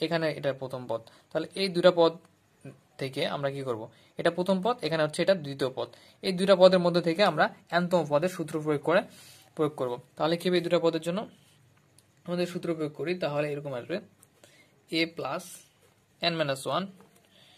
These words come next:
into d। আবার এইটার জন্য আর এই থ্রির জন্য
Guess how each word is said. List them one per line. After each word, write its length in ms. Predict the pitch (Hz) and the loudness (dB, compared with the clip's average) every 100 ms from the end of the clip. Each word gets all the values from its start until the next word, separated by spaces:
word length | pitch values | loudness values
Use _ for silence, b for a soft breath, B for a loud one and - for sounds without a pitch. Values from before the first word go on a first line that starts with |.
| b b _ - 180 | b b _ -10 -6
into 180 | 185 160 | -4 -4
d। 20 | - - - _ _ _ _ _ _ - B B B 185 | -6 -14 -20 _ _ _ _ _ _ -20 B B B 4
আবার 120 | 208 196 | 6 6
এইটার 240 | 208 254 190 | 4 4 4
জন্য 180 | 151 139 170 | -2 2 4
আর 60 | 180 170 - 180 | 4 4 0 -2
এই 60 | 170 | -2
থ্রির 200 | 196 185 | -2 -2
জন্য 140 | 151 | -2